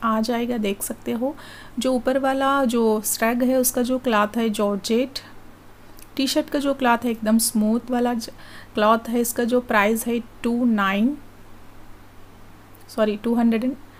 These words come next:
नाइन रुपीज। ये देखेंगे हम टीम स्पिरिट ब्रांड का शिम्मी,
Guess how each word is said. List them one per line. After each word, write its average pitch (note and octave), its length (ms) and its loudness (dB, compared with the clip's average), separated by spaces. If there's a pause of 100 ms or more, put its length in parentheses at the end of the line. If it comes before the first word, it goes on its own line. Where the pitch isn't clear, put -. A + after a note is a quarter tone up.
(220)
नाइन A3+ 300 4
रुपीज। B3+ 540 0 (1900)
ये A#3+ 120 4
देखेंगे C4+ 540 0
हम B3 340 2
टीम A#3+ 260 2
स्पिरिट A3 460 0
ब्रांड A3 520 -2
का C4 220 0 (2250)
शिम्मी, A3 640 2